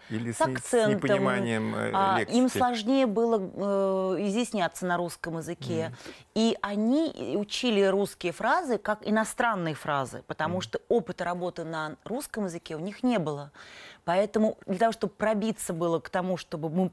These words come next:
Speaker 2: понимали друг, друг друга с
Speaker 1: Мгм.
Speaker 2: партнёрами, а история любви, это нужно было, ну, не знаю, в миллион раз больше эмоций и каких-то, э, моих, э, м,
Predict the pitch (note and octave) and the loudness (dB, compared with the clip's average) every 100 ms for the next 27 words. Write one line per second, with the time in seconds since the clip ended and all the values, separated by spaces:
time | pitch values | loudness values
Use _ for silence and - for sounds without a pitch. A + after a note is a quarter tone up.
0 | _ F#3 G3 G3 F3 D#3 F3 D#3+ E3 D#3+ | _ 0 2 4 2 0 -2 -4 -4 0
1 | F#3 F3+ E3 D3+ - E3 C3+ C4 C4+ D#3+ | 0 2 0 -2 -4 -4 0 0 0 0
2 | D#3 - F#3 D#3+ D3 D3 D3 A#3+ D#4+ - | -4 -4 -2 0 -2 -6 -6 -4 -4 -8
3 | - - - F#3+ G#3+ G#3+ G#3 G3 G3 G3 | -16 -16 -8 -2 2 2 2 2 4 4
4 | G3 - - - - - F#3 F#3+ F#3 F#3+ | 4 0 -10 -16 -18 -2 2 4 6 4
5 | G3 F#3+ F3+ F3+ D#3 D#3 F3 F#3+ G#3 G#3+ | 4 2 4 2 2 -4 0 4 6 6
6 | F#3 F3+ E3 D3 G3 F3 - F#3 F3 G3 | 4 2 0 2 4 4 4 4 6 4
7 | F3 - F3 D#3+ D3+ - E3 F3 - F3 | 4 2 4 4 2 -2 -2 -2 -2 -4
8 | - E3 D#3+ - E3+ E3 E3+ F3 E3+ - | 0 0 2 2 0 2 2 4 2 2
9 | - D#3+ D#3+ D#3+ D#3 C#3+ D3 D3+ D3+ D3 | -2 -2 0 2 2 0 -4 -4 -4 -4
10 | C#3+ | -6